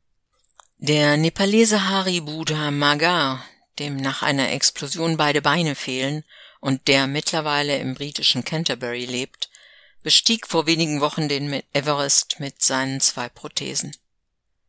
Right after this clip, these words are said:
Kein Weltrekord, aber eine persönliche Bestleistung, die nur möglich wurde, weil er erfolgreich gegen das zweitausendachtzehn verhängte Verbot geklagt hatte,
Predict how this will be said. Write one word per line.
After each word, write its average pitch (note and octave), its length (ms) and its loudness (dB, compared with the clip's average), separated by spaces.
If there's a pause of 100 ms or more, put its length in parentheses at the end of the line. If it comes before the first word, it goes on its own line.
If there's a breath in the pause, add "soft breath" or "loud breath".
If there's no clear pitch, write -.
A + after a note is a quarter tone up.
(680)
Kein D#3+ 180 2
Weltrekord, E3 680 2
aber C#3+ 180 -2
eine C#3+ 160 0
persönliche D#3+ 540 0
Bestleistung, C#3 840 0
die C#3+ 160 -8
nur F3+ 240 2
möglich D#3+ 520 -2
wurde, E3 280 0 (500 loud breath)
weil D#3 220 4
er - 200 2
erfolgreich - 840 -2
gegen C#3 220 -6
das C#3 200 2
zweitausendachtzehn D3 920 0
verhängte D#3 480 0
Verbot D#3+ 560 -4
geklagt C#3+ 580 -2
hatte, C3+ 280 -2